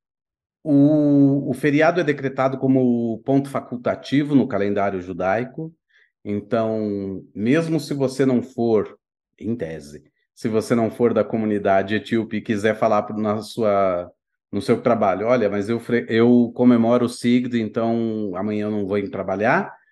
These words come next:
é, você pode fazer isso, é a sua identificação.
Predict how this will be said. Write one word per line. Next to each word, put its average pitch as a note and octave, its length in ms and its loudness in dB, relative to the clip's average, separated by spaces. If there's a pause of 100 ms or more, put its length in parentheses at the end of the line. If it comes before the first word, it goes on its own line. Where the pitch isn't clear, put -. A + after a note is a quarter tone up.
(1000)
é, - 340 -14 (320)
você - 180 0
pode C#3+ 340 6
fazer C3 240 4
isso, G#2 320 2
é D#2+ 120 -6
a G2+ 80 -2
sua C#3+ 240 2
identificação. C3+ 960 0